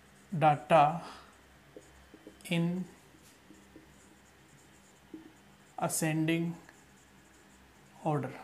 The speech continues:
सबसे पहले हम जो गिवन डाटा है, क्योंकि मोड और मीडियन निकालने के लिए डाटा अरेंज्ड होने चाहिए। ठीक है, so सब, सब, सबसे पहले हम इसको अरेंज करते हैं। तो अरेंज कैसे होगा कि सबसे पहले इसमें सबसे छोटी वैल्यू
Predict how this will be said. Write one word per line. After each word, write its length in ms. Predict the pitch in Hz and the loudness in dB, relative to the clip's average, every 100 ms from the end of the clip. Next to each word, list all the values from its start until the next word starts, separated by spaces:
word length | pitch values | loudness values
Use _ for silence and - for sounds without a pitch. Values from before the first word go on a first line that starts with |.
| - - | -16 -2
सबसे 280 | 202 202 | -2 2
पहले 200 | 196 202 | 2 2
हम 160 | 196 196 | 2 0
जो 220 | 190 170 | 0 0
गिवन 300 | 143 156 190 | 2 6 8
डाटा 220 | 180 - | 8 6
है, 80 | 180 | 2
क्योंकि 300 | 175 190 220 | 4 4 4
मोड 480 | 214 151 143 165 190 | 2 2 4 8 8
और 140 | 196 | 8
मीडियन 300 | 170 147 175 | 6 6 6
निकालने 420 | 170 156 160 160 165 | 4 4 4 4 0
के 120 | 160 | -2
लिए 300 | 151 143 151 | -2 0 0
डाटा 400 | 143 131 156 165 | 0 2 4 4
अरेंज्ड 560 | - 147 151 170 151 | 4 4 4 4 0
होने 280 | 160 135 123 | -4 -2 -4
चाहिए। 320 | 117 107 - - - - | -4 -8 -12 -14 -20 -10
ठीक 120 | - 254 | -4 -2
है, 120 | 254 - - - - | -4 -8 -16 -14 -4
so 140 | 175 | -2
सब, 200 | 170 170 | -2 -2
सब, 380 | - 185 190 - | -2 -2 -4 -2
सबसे 300 | - 165 185 | -4 -2 0
पहले 160 | 185 | 2
हम 100 | 180 | 0
इसको 200 | 175 - | -2 2
अरेंज 260 | 165 156 170 | 4 4 2
करते 320 | - 160 - | -2 -4 -4
हैं। 160 | - - - - - - - | -8 -10 -18 -18 -20 -20 -4
तो 320 | 165 160 165 165 | 0 0 0 0
अरेंज 280 | 160 190 | 2 0
कैसे 260 | 190 180 196 | 0 0 2
होगा 280 | 180 165 175 | 2 2 0
कि 200 | 175 180 | -2 -4
सबसे 300 | - 170 196 | -4 -2 -2
पहले 220 | 180 175 | 0 0
इसमें 260 | 175 - 170 | 0 -4 -6
सबसे 260 | - 190 | -6 -6
छोटी 300 | 180 165 156 | -4 -2 0
वैल्यू 380 | 160 156 165 | 0 0 0